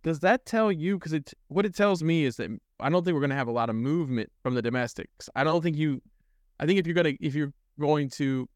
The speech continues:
cut a lot of the domestics, then you probably keep the, keep the overseas how they are and you work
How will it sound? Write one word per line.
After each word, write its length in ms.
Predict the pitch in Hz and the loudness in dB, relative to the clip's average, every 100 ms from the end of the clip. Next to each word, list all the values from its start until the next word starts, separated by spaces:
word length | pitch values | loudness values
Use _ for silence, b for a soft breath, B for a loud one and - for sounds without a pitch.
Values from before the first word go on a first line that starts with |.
| _ - | _ -4
cut 240 | 185 185 | 2 2
a 60 | 147 | 4
lot 180 | 156 165 | 2 2
of 80 | |
the 60 | 165 | 2
domestics, 640 | 160 165 165 214 - - - - | 0 0 0 -6 -8 -16 -20 -10
then 340 | 147 156 151 139 | 0 2 2 0
you 80 | |
probably 280 | 143 147 139 | 0 2 0
keep 200 | 131 156 | 0 -4
the, 60 | 127 | -6
keep 240 | - 160 | -6 -2
the 100 | 147 | 0
overseas 460 | 143 139 - 139 135 | 0 0 -2 -2 0
how 160 | 147 | 0
they 180 | 131 127 | 0 0
are 380 | - 131 135 135 | -2 -2 0 -2
and 200 | 117 127 | -2 -2
you 120 | 120 | -2
work 280 | 117 127 135 | -4 -4 -4